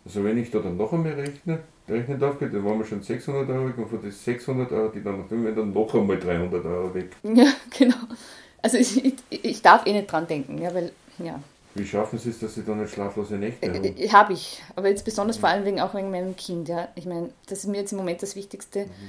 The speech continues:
Speaker 2: dass er wieder auf einer normalen Spur ist, weil dann ist das weg, dann sind auch die, diese Kosten weg und dann kann ich wieder an mich denken, aber im Moment ist das fast <laughs> meine Priorität.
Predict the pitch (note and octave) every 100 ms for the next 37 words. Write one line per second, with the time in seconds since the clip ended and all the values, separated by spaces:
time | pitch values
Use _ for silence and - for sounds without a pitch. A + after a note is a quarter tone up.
0 | - - - - - F3+ G3 G3 F3 F#3
1 | F#3+ F#3 F#3+ E3+ F3 F#3 - F#3+ G3 -
2 | G3 G3 F#3 G#3 G#3+ G#3+ A3 G#3+ E3+ E3+
3 | - F#3+ F#3 G3 F3 - - G3 - -
4 | G3+ G#3+ G3+ G3 G3 G#3 F#3+ F#3+ - -
5 | - _ _ _ - F#3 F3+ F#3+ F#3+ F#3+
6 | F#3 F#3 F3 E3 D3+ F3 E3+ F3+ F3 E3
7 | E3+ - - - - E3+ E3 F3 - -
8 | - F#3 F3 F3+ - - -